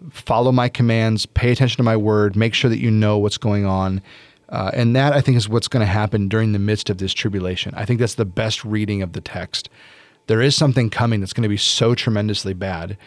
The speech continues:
Back to that ad-, abomination of desolation idea, that people are gonna be fleeing, and yet there are also gonna be other individuals that start to show us how powerful and amazing they are,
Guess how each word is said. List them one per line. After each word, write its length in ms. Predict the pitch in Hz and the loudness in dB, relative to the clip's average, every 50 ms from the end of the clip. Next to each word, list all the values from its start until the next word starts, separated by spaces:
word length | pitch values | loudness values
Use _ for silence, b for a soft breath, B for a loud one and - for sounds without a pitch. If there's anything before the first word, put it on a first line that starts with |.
| B B B B | B B B B
Back 160 | - 120 113 - | -4 -4 -2 -2
to 80 | - 110 | 0 0
that 200 | 113 104 - - | 0 0 0 -2
ad-, 180 | 123 104 92 - | -6 -8 -8 -8
abomination 600 | - 113 107 110 110 107 107 104 104 - - 101 | -4 -2 0 0 0 0 0 -2 -2 -4 -4 -6
of 80 | 92 87 | -4 -4
desolation 540 | 104 101 - - 98 95 101 98 - 104 95 | -4 -4 -2 -2 -2 -2 -2 -2 -2 -2 -4
idea, 480 | 90 90 85 90 87 82 82 85 95 B B B B B B B B B B B _ _ | -4 -6 -6 -6 -6 -6 -6 -8 -8 B B B B B B B B B B B _ _
that 240 | - 117 110 107 - _ _ _ _ _ | -2 0 0 -2 -4 _ _ _ _ _
people 240 | - 117 - - 135 | -2 0 2 2 2
are 40 | 120 | 4
gonna 120 | 127 110 | 4 2
be 120 | 104 104 | 2 0
fleeing, 720 | 98 - - - - 135 135 120 107 92 90 90 95 117 143 - - - | -4 -6 -8 -2 0 2 2 2 2 0 -4 -6 -8 -12 -16 -16 -6 -2
and 160 | 131 120 113 | 0 0 2
yet 200 | 113 117 110 107 | 2 0 0 0
there 160 | - 120 113 110 | 0 0 2 2
are 60 | 113 | 2
also 220 | 110 113 - - | 2 2 2 0
gonna 80 | 117 107 | 0 0
be 120 | 101 98 - | 0 0 0
other 200 | 131 127 131 127 | 2 4 4 4
individuals 520 | 117 110 98 104 104 95 104 98 92 - | 4 2 2 0 0 0 -2 -2 -2 -2
that 120 | 107 98 - | -4 -6 -4
start 220 | - - 113 - | -2 -2 -2 -2
to 80 | - 98 | -2 -2
show 260 | - - 120 110 110 | 0 0 2 2 2
us 120 | 101 - | 0 0
how 180 | - - 110 101 | -2 -2 -4 -4
powerful 500 | - - - 113 107 110 104 - - 107 | -4 -4 -2 0 0 0 0 0 -2 -2
and 100 | 95 87 | -2 -2
amazing 460 | 90 95 101 110 117 113 110 110 98 | -2 0 0 2 2 2 0 0 -2
they 120 | 90 85 85 | -2 -4 -6
are, 320 | 82 82 80 82 92 95 | -6 -6 -6 -6 -8 -10